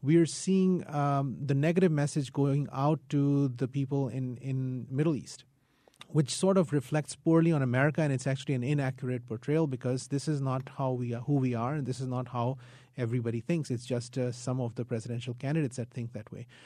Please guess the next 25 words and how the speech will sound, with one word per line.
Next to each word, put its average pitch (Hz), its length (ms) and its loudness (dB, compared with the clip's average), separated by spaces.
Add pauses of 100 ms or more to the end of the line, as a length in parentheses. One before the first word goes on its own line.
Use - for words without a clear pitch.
(120)
So - 100 -4
I 165 60 2
wanted 214 260 4
to 202 80 6
make 165 220 4
sure 185 280 6
that 156 200 4
we 156 120 2
get 147 220 0
the 139 80 0
message 143 400 0
out 127 240 2
that 120 240 -2
the, 127 220 -2
the 117 240 -6
average 147 320 2
American, 127 560 -2
the 117 80 -4
people, 135 420 -2
the 117 100 -8
Christians, 131 580 -6
the 117 140 -6
Jews, 127 440 -2
the 110 80 -8
Muslims, 131 400 -6